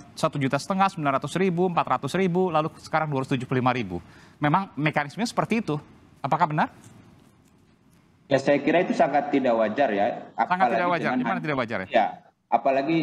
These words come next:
Speaker 2: hanya dengan menggunakan apa yang disebut dengan hukum ekonomi, kalau permintaan lebih banyak, maka, eh,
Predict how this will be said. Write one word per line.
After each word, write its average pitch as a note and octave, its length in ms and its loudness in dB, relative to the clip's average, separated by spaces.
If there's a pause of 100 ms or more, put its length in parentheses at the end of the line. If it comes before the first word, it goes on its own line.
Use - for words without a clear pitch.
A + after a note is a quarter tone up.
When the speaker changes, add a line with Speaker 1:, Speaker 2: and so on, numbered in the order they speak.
(120)
Speaker 2:
hanya B2+ 340 -2
dengan C#3 240 0
menggunakan A#2 640 0
apa A2+ 160 -4
yang A#2 160 -2
disebut G2+ 380 -8
dengan A#2+ 420 0
hukum A2+ 320 -2
ekonomi, A2 800 0
kalau F#2+ 240 0
permintaan G2 720 -2 (400)
lebih G#2 240 0
banyak, F#2 500 0
maka, G#2+ 320 0 (140)
eh, G2+ 320 0